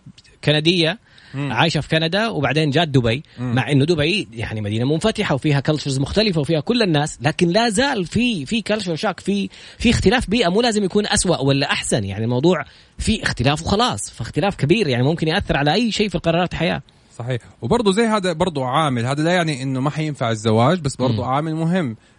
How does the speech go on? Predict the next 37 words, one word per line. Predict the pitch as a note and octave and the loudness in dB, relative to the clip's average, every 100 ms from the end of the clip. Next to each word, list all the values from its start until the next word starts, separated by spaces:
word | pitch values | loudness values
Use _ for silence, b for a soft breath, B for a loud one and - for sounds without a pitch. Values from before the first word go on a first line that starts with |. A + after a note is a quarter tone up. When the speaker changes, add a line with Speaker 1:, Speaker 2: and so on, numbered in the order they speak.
| b - | b -4
Speaker 2:
لازم | A#2 C#3+ D#3 | 0 0 0
من | D#3 B2+ | -2 -2
عشر | D#3 E3+ D3+ | -2 -2 0
عوامل | D3 D#3+ B2 | 2 2 2
لازم | C#3 C#3+ C#3 B2+ | 0 0 -2 0
يعني | B2 B2+ D3 | 0 0 0
إيش | D#3 - | 0 -4
يحطوه | B2+ C3+ - D#3+ | -8 -8 -4 -4
في | C3 | 2
بالهم | D3 D#3 D#3 C#3 | 2 2 0 0
لما، | C3 C3+ C#3 C#3 C#3 b b | 0 0 0 -2 -4 b b
آه، | A#2 A#2 | -2 0
يرتبطوا. | A#2 - A2+ - A2 G#2+ | 0 0 -4 -4 -10 -8
يعني | A2 A2 | -6 2
Speaker 1:
أنت | C3+ | 4
Speaker 2:
هذا | E3 | 4
Speaker 1:
بتدور | G3+ | 4
Speaker 2:
مهم. | G#3+ | 2
Speaker 1:
على | E3 | 2
حاجة | D#3+ F3 | 0 0
في | D3 | -2
كتاب، | D#3 G3 | -2 0
Speaker 2:
أنا | E3 | 2
Speaker 1:
نرجع | D#3+ - | 2 2
لها | C3+ | 0
Speaker 2:
بس، | |
Speaker 1:
في | B2 F3+ E3+ | -2 -6 -8
Speaker 2:
بس | E3 | -10
شوف | - A3 | -8 -8
ال-، | E3 D3 | -4 -2
آه، | C3 B2+ B2 B2 | 0 0 0 -2
يعني | B2+ B2+ B2+ | -4 -4 -4
Speaker 1:
الفقرة | B2 C#3 - D#3 | -6 -10 -2 0
Speaker 2:
في | C#3 | 0
Speaker 1:
القادمة. | D3+ A#2 C#3+ | 0 0 0
Speaker 2:
شيء، | C3 - | -4 -6
إيه، | C#3 A2+ | -6 -6